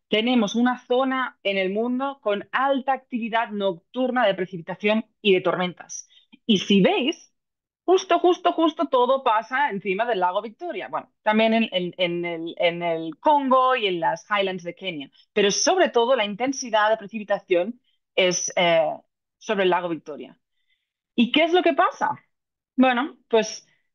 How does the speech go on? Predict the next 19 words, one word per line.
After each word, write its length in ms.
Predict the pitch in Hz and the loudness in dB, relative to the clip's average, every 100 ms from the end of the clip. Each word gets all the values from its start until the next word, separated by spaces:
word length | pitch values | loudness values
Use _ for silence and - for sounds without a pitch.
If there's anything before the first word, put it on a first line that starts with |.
| _ 190 | _ 0
lago 260 | 247 330 | 4 4
Victoria 640 | 311 240 311 349 269 285 - | 2 2 2 2 0 -2 -2
resulta 540 | 220 233 247 269 269 | -4 -2 -4 -4 -2
que 320 | 226 214 220 | 0 -2 -2
es 220 | - 214 226 | -6 -6 -2
el 100 | 220 | 0
lago 260 | 220 226 | 2 2
de 60 | 214 | 2
agua 320 | 208 208 202 | 0 -2 -6
dulce 460 | 202 208 - 226 - | -8 -12 -12 -12 -8
más 340 | 185 208 214 208 | -2 2 2 0
grande 260 | 196 190 | -2 2
de 140 | 180 143 | 2 0
África 500 | 139 165 - 214 277 | -4 -10 -8 -8 -6
y 120 | 190 160 | 0 2
el 60 | |
segundo 280 | 170 170 175 | 2 0 2
del 140 | 156 | 2
mundo. 300 | 226 185 127 | 0 -2 -6